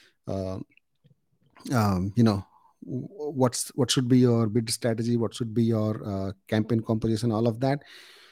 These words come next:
And if you have not been to Google Ads, uh, courses, <laughs> you know, the first batch and second batch courses can give you a pretty solid understanding about all of this. So go ahead and, you know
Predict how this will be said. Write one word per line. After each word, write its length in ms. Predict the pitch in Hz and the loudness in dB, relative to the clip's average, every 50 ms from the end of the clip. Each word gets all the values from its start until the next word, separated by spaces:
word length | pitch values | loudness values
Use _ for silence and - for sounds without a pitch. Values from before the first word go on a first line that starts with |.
| _ _ _ _ _ _ _ - | _ _ _ _ _ _ _ 6
And 320 | 151 147 147 147 143 - - - | 8 10 10 8 6 4 -4 -6
if 120 | 123 113 | 4 8
you 60 | 143 | 10
have 80 | 147 131 | 10 10
not 220 | 147 160 185 175 | 10 8 8 10
been 180 | 165 170 160 147 | 10 8 8 8
to 60 | 156 | 4
Google 320 | 139 147 143 143 151 147 | 2 2 4 4 4 4
Ads, 420 | 139 143 139 123 - - - - - | 4 4 0 0 -4 -6 -6 -8 -6
uh, 460 | - 131 123 120 117 113 113 110 110 101 - - - _ _ - | -4 -2 0 0 0 0 0 -2 -4 -6 -8 -14 -20 _ _ -4
courses, 600 | - 196 254 - - 156 120 120 - - - - - _ _ | -2 -2 0 0 2 2 2 2 2 0 0 -2 -8 _ _
<laughs> 180 | _ _ _ _ | _ _ _ _
you 140 | - 123 117 | -2 0 0
know, 200 | 117 120 139 147 123 | 0 -2 -4 -6 -8
the 100 | 120 120 | -8 -10
first 380 | - - 143 143 139 - - 147 | -2 0 0 0 0 0 -2 -2
batch 200 | 143 135 135 143 | -2 -2 -2 -2
and 120 | 131 120 | -4 -4
second 280 | - 135 135 147 139 135 | -4 -4 -2 0 0 0
batch 180 | 139 135 131 - | 0 -2 -4 -4
courses 400 | - 139 131 - 143 147 - - _ - - - - - - - _ _ _ _ | -6 -6 -4 -4 -4 -4 -6 -10 _ -20 -20 -20 -20 -20 -20 -20 _ _ _ _
can 140 | 139 139 139 | 4 4 6
give 200 | 131 147 147 156 | 6 6 4 4
you 60 | 165 | 2
a 40 | 160 | 0
pretty 240 | - 175 185 - 214 | 0 -2 -4 -2 -4
solid 300 | - - 180 180 170 160 | 0 0 0 2 2 2
understanding 480 | 160 156 151 151 - 156 151 151 143 | 2 2 0 0 0 0 0 2 2
about 200 | 143 143 139 139 | 2 0 0 0
all 120 | 139 135 143 | 2 2 2
of 140 | 139 131 | 0 2
this. 280 | 131 175 139 - - - - | 0 0 0 -2 -4 -8 -12
So 380 | - - - 117 113 110 - 101 - _ 123 | -8 -4 -4 -2 -2 -4 -6 -12 -14 _ -10
go 180 | 117 117 131 135 | -2 0 2 2
ahead 160 | 151 165 160 | 4 2 2
and, 320 | 151 139 131 123 120 120 117 | 2 2 2 0 0 -2 -4
you 120 | 120 120 117 | -2 0 0
know 200 | 113 107 147 | 0 0 -2